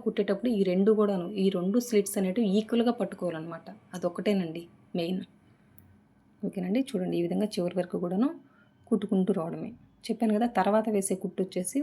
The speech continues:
ఒరిజినల్ వైపున ప్లేస్ చేసేసుకొని ఒరిజినల్ వైపు నుంచి కుట్టుకుంటూ వచ్చారనుకోండి, ఇంకా ముడత అనేదే ఉండదన్నమాట. అది ఏ రకమైన క్లాత్ అయినా తీసుకోండి. ఓకేనా?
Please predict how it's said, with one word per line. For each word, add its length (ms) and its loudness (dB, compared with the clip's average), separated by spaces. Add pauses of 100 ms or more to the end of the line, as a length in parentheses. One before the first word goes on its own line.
(120)
ఒరిజినల్ 340 4
వైపున 300 2
ప్లేస్ 240 -2
చేసేసుకొని 480 -2 (580)
ఒరిజినల్ 300 4
వైపు 220 4
నుంచి 260 -2
కుట్టుకుంటూ 480 2
వచ్చారనుకోండి, 640 -6 (140)
ఇంకా 160 -4 (100)
ముడత 300 -2
అనేదే 240 0 (100)
ఉండదన్నమాట. 480 -6 (100)
అది 100 -4 (120)
ఏ 100 2
రకమైన 420 -2
క్లాత్ 240 -6
అయినా 120 -2 (100)
తీసుకోండి. 440 -10 (680)
ఓకేనా? 260 0